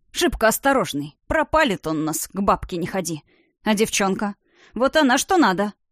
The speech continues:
Джек предъявил наполненный реактивами рюкзак. «Правильно бункерный сказал. Дохлая, не понять, в чем душа держится. Но молодец.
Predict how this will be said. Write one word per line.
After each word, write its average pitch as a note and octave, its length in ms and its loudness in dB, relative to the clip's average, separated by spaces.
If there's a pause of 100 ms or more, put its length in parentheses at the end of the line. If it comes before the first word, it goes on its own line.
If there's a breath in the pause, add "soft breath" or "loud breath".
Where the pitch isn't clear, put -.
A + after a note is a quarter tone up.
(140)
Джек D4+ 280 -2
предъявил G#3+ 480 0
наполненный G3+ 680 0
реактивами E3+ 540 -2
рюкзак. F3 440 -8 (180)
«Правильно C#4+ 440 2
бункерный E3+ 480 -4
сказал. F3+ 380 -6 (440)
Дохлая, E4+ 760 2
не C4 120 2
понять, C4 320 2
в - 80 -12
чем C4 180 2
душа A3 280 0
держится. E3+ 640 -8
Но A#3 220 4
молодец. E4+ 580 4